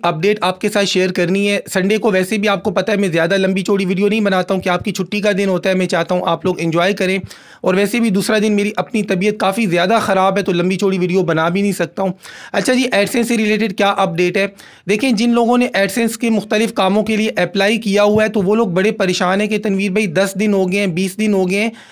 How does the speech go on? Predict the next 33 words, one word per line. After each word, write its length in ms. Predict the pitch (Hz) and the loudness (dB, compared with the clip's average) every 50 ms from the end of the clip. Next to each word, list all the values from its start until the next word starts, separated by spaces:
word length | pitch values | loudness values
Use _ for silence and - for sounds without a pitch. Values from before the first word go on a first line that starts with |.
| - - - - | -20 -8 -2 0
AdSense 360 | 196 208 202 214 247 240 240 | 0 0 0 0 0 -2 0
की 120 | - 254 196 | -2 -2 0
तरफ 220 | - 226 226 - | 2 0 0 0
से 120 | - 247 | -2 -2
कोई 180 | - - 233 226 | 0 0 0 2
रिस्पॉन्स 500 | 226 185 - - 208 208 214 220 214 220 | 2 0 -2 0 0 2 2 2 2 0
नहीं 380 | 185 180 185 180 170 208 202 - | 0 2 2 2 2 2 2 2
आ 160 | 156 151 147 139 | 2 0 0 0
रहा। 220 | 143 143 131 - - _ _ _ _ _ _ _ - _ _ _ | 0 0 -2 -4 -8 _ _ _ _ _ _ _ -20 _ _ _
तो 60 | 208 | -2
यहाँ 280 | 202 185 196 185 214 226 | 0 2 2 2 2 2
पर 140 | - 262 226 | 2 0 0
एक 200 | 190 220 202 180 | 0 -2 0 0
बात 200 | 208 208 220 226 | 0 0 2 2
आपके 240 | 233 226 226 - 220 | 0 0 0 -2 -2
साथ 160 | 226 220 214 | -2 -2 0
मैं 120 | 214 226 | 0 -2
शेयर 240 | 214 - 220 214 214 | -2 0 0 0 0
कर 200 | 208 208 190 185 | 0 0 -2 0
दूँ, 160 | 180 214 233 220 - - - - - - - _ - | 0 0 -2 -2 -4 -10 -18 -20 -20 -20 -18 _ -2
देखें, 280 | 185 226 220 302 277 254 | 0 0 2 0 -2 -2
अगर 320 | - - 196 190 240 233 | -2 -2 0 0 0 0
तो 140 | 208 254 247 - | 2 0 0 2
AdSense 320 | 196 202 - - 247 233 233 | 0 0 0 0 -2 -2 0
का 100 | 240 240 | 0 0
आपका 380 | 226 - 208 208 208 208 240 226 | 0 2 0 0 0 0 -2 -2
कोई 200 | 226 233 226 233 196 | 0 -2 -2 0 0
ऐसा 260 | 196 202 - 233 233 | -2 0 0 0 -2
काम 240 | 233 233 220 226 220 | 0 0 0 0 0
अटका 300 | - 202 190 - - 226 | 0 -2 -4 -2 0 0
हुआ 180 | 214 220 220 226 | 2 2 2 2
है 60 | 226 | 2
जो 160 | 202 240 233 | 0 0 0